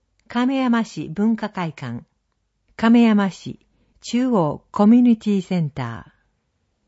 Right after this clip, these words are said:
ー、支店のポスターが掲載されています。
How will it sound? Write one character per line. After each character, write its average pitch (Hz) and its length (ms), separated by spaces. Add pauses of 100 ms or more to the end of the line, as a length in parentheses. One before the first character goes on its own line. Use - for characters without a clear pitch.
ー、 - 40
支 - 140
店 247 300
の 214 160
ポ 233 200
ス - 100
タ 170 140
ー 139 140
が 123 240
掲 165 180
載 151 240
さ 151 160
れ 139 100
て 135 160
い 127 120
ま 123 160
す。 - 240